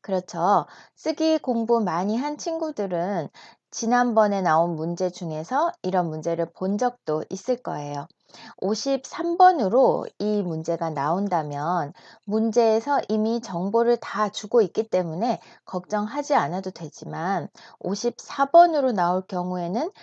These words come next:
여러분들이 그 내용을 다 생각을 해야 되기 때문에 굉장히 어렵죠. 그죠? 자, 어떤 식으로 현상에 대한 원인과 전망을 쓸 수 있는지 선생님하고 한번 알아보도록 해요.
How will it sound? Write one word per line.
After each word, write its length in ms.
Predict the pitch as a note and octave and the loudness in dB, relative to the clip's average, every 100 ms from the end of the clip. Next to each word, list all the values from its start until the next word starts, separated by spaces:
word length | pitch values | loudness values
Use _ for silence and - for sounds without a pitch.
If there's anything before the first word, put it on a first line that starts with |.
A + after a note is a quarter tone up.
| - - | -20 0
여러분들이 840 | E3 F3+ B3+ B3 G#3+ G3+ C4 A3+ - | 4 6 4 2 -2 -2 0 -2 -2
그 160 | - | -4
내용을 600 | A#3 E3+ E3 G3+ G#3 F#3+ | -2 0 0 0 -2 -4
다 380 | F#3+ - E3+ E3+ | -8 -8 -6 -6
생각을 580 | - E4 E4 E4 D#4+ D#4 | -6 -4 0 0 0 -2
해야 260 | E4 F#4+ F#4 | 0 0 0
되기 240 | G#3+ E3+ | -4 -6
때문에 720 | - D#3+ D#3 D3+ D#3 F3+ E3 - - _ | -8 -8 -8 -8 -6 -6 -6 -10 -20 _
굉장히 480 | - A#3+ E4 D#4 G3 | -4 0 4 4 2
어렵죠. 600 | D3 D3 - C#3 E3 B3 | -2 -6 -4 -2 -2 -4
그죠? 320 | - E3+ G3+ - _ _ | -8 -4 -4 -4 _ _
자, 160 | F#3 - - - | -10 -10 -14 -2
어떤 440 | - - - F#4 | 0 2 2 2
식으로 600 | F#4+ E4+ - C4+ B3+ B3 C4 | 2 -4 0 2 4 2 0
현상에 580 | C4+ C#4 D4 C4+ B3+ | -4 -8 -6 -4 -4
대한 280 | A#3 G#3+ G3+ | -2 -2 -2
원인과 840 | F#3+ D3 D#3 F3+ F3 F3 E3+ E3+ E3+ | -4 -4 -4 -4 -6 -4 -2 0 -2
전망을 640 | - - D#3+ E3+ F3 E3+ | -6 -10 -6 -4 -4 -4
쓸 260 | F#3 A3+ E4 | -6 -4 -4
수 160 | - | -4
있는지 560 | A#3 F3 D3+ C#3+ C#4 G#3 - - _ | -4 -4 -6 -4 -2 -2 -4 -20 _
선생님하고 640 | C4 C4 B3 G3 E3+ C#3+ | -8 -4 -4 -4 -6 -6
한번 500 | F3 A3 F#3 D3 G#3+ D4 - _ | -6 -4 -2 0 -2 -6 -18 _
알아보도록 760 | - E3 E3+ D3 D3 D3 C#3+ A3 | -4 -2 0 -2 -6 -8 -8 -4
해요. 240 | F3+ - | -4 -4